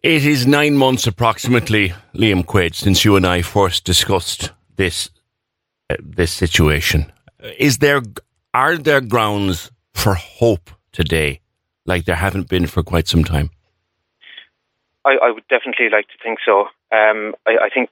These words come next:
Speaker 2: the experience so far of some of us working on this campaign, and particularly for families, is that we're meeting closed doors,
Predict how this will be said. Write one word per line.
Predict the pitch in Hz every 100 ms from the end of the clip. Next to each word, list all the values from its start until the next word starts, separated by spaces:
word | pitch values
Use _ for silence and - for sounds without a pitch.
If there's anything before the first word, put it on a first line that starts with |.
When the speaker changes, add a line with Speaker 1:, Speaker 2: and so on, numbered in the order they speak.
| -
Speaker 2:
the | 113
experience | - - 123 123 123 120
so | 120 107
far | 120 110 110 107
of | - 101 - - _ -
some | 123
of | 117 110
us | 104 - - 110
working | 110 - 110
on | 101
this | 101 -
campaign, | 107 95 110 107 104
and | 98 95 -
particularly | - 123 - 113
for | 101
families, | 113 113 110 104 101 _ -
is | 104
that | 104 98 - - - - - - - _
we're | 120 113
meeting | 113 117 107
closed | 110 113 110
doors, | 117 107 104 98